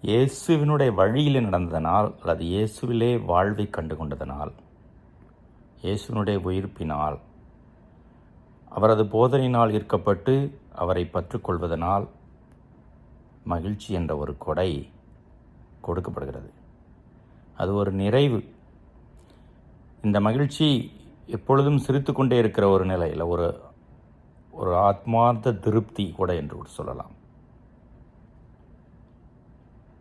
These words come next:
உள்ளத்தில் இருக்கின்ற அந்த நிறைவு கடவுளால் வந்தது, இயேசுவால் வந்தது. அதை யாரும் எடுக்கவே முடியாது என்கிறார் இயேசு. ஆன்மீகத்திலே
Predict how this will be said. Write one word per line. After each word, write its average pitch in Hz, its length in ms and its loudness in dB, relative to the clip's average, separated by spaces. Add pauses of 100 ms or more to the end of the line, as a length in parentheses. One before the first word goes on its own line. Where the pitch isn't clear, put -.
(260)
உள்ளத்தில் 143 380 4
இருக்கின்ற 107 600 2
அந்த 95 340 0
நிறைவு 107 760 0 (1700)
கடவுளால் 101 600 4
வந்தது, 69 400 -6 (380)
இயேசுவால் 92 540 0
வந்தது. 69 360 -6 (1400)
அதை 82 280 -6
யாரும் 95 400 0
எடுக்கவே 98 500 -2
முடியாது 92 440 0
என்கிறார் 69 400 -8
இயேசு. 69 300 -12 (1400)
ஆன்மீகத்திலே 98 960 0